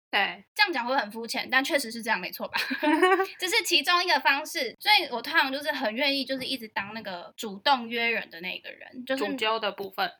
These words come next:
Speaker 2: 对，不管今天是一群或是单独的，我都 OK，就是只要是，就是有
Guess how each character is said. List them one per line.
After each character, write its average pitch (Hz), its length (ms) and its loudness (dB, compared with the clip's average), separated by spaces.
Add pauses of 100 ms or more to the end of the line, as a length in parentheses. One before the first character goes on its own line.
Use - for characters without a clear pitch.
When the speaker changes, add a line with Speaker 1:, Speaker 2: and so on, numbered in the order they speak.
(160)
Speaker 2:
对， - 360 0
不 381 120 -6
管 233 200 2
今 269 120 0
天 269 120 2
是 285 140 -6
一 277 320 -8
群 190 380 -6
或 233 180 -4
是 226 180 -8
单 226 320 0
独 185 200 -14
的， - 280 -16
我 247 160 0
都 285 120 4
OK， 254 500 4
就 302 140 0
是 311 120 -6
只 262 120 -8
要 220 180 -2
是， 262 420 -6
就 277 140 -4
是 285 80 -2
有 254 180 0